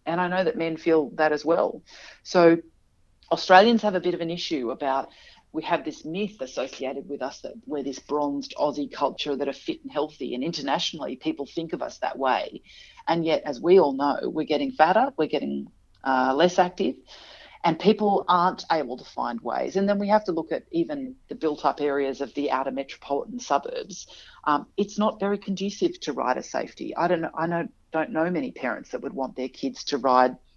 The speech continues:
even if it was three or four kilometres to school. They'd be worried about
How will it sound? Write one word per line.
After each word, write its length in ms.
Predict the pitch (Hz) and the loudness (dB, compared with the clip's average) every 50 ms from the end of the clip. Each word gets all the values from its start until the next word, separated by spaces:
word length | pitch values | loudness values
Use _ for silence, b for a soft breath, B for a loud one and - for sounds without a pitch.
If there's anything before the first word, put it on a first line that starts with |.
| _ _ | _ _
even 180 | 160 160 160 151 | -2 0 0 -2
if 140 | 143 - - | -2 -4 -6
it 60 | 120 | -6
was 120 | - - | -6 -8
three 200 | - - 135 127 | -6 -2 0 0
or 80 | 127 - - | 0 0 -2
four 100 | 131 123 - | -2 -2 -2
kilometres 560 | - 143 143 139 135 117 117 110 113 - - B B B B B B B B B B B _ _ - | 0 0 0 0 0 -2 -2 -4 -6 -8 -12 B B B B B B B B B B B _ _ -6
to 120 | - 170 | -4 -2
school. 560 | 160 - - - 180 180 175 160 151 147 - - - | -2 -2 2 6 8 10 10 10 8 6 2 4 6
They'd 160 | 165 160 160 160 | 6 6 6 4
be 0 | 147 143 151 | 4 6 8
worried 240 | 143 143 147 147 147 | 8 8 6 4 2
about 320 | 143 - 139 127 123 - | 0 0 0 0 0 -2